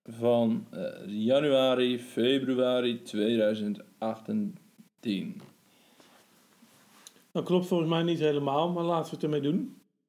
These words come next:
Speaker 1: Laten we beginnen.
Speaker 2: Ja.
Speaker 1: Laten we gewoon to the point komen. We moeten eerst de wijn doen. Dat, eh, dat hoort altijd.
Speaker 2: Ja,
Speaker 1: Dat
Speaker 2: dat
Speaker 1: is
Speaker 2: is
Speaker 1: een,
Speaker 2: wel een
Speaker 1: eh,
Speaker 2: traditie,
Speaker 1: Van Dory.
Speaker 2: inderdaad.
Speaker 1: Dit is ook, het grappige is aan die letter-, aan de lettertype dat het zo ver uit elkaar staat. Zie je dat het niet echt goede wijn is.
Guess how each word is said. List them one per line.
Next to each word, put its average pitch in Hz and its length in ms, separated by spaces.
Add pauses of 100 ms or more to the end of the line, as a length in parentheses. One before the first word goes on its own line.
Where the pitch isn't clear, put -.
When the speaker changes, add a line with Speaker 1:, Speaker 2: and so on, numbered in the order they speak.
Speaker 1:
Laten 135 400
we 120 60
beginnen. 107 360 (160)
Speaker 2:
Ja. 170 280 (180)
Speaker 1:
Laten 170 380
we 185 80
gewoon 175 640 (380)
to 190 140
the 156 80
point 180 380
komen. 113 460
We 139 80
moeten 180 280
eerst 190 220
de 160 80
wijn 113 260
doen. 101 300 (140)
Dat, 117 260
eh, 113 160
dat 117 160
hoort - 160
altijd. - 400 (120)
Speaker 2:
Ja, 156 240
Speaker 1:
Dat 175 100
Speaker 2:
dat 147 100
Speaker 1:
is 147 60
Speaker 2:
is 143 60
Speaker 1:
een, 135 100
Speaker 2:
wel 127 80
een 123 140
Speaker 1:
eh, 113 60
Speaker 2:
traditie, 165 140
Speaker 1:
Van 139 200
Dory. 131 280
Speaker 2:
inderdaad. 151 380
Speaker 1:
Dit 123 200
is 123 80
ook, 123 140 (500)
het 117 120
grappige 139 340
is 131 100
aan 131 160
die 123 120
letter-, 143 340 (100)
aan 131 60
de 127 120
lettertype 135 480
dat 123 160
het 127 120
zo 123 200
ver 135 380
uit 131 220
elkaar 131 320
staat. 120 180
Zie 127 160
je 143 120
dat 123 180
het 120 120
niet 131 260
echt 127 280
goede 110 520
wijn 104 240
is. 101 220